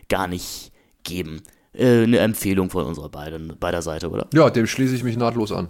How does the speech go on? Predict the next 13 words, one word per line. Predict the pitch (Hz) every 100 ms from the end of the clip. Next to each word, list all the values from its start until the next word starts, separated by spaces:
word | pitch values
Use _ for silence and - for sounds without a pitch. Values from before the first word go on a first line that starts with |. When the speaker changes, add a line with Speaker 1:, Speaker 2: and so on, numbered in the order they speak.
| - -
Speaker 2:
Also | 113 104
wirklich, | 101 98 - - -
kann | 117 110
ich | -
alles | 107 101
so | 98 92 - _
unterschreiben. | - 98 98 - 98 92 95 - _ -
Finde | 101 90
ich |
einen | 60 95
sehr | 101 95
sehenswerten | 95 92 - 82
Film. | 82 85